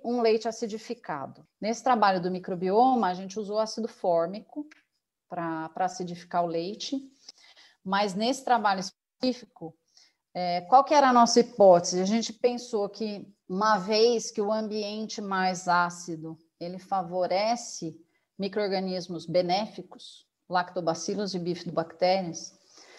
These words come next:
que talvez,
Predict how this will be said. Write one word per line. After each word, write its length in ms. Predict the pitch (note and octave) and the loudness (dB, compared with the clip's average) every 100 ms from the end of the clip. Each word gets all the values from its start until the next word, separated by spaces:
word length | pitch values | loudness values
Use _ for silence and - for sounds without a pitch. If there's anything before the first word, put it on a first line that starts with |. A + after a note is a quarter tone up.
| - _ _ _ - | -20 _ _ _ 0
que 480 | A3+ B3+ D4 - - _ - | 8 8 8 4 -20 _ 6
talvez, 1000 | C4+ E4+ C4 G3+ G3+ A3+ - - - | 8 10 10 10 10 8 0 -14 -18